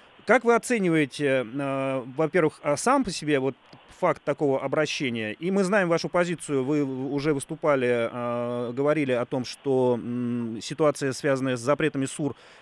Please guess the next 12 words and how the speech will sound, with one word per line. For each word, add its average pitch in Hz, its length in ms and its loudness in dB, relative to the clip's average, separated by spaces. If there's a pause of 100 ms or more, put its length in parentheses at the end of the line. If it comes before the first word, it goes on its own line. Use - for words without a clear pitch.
из 143 100 -8
Корана, 147 500 2 (380)
э, 139 360 2
тоже 160 260 4
не-, 151 260 2
немыслимо, 185 520 2
что - 180 -2
необходимы 165 540 2
эксперты, 151 340 -2
которые 147 320 0
занимаются 156 600 0
этим 131 220 -2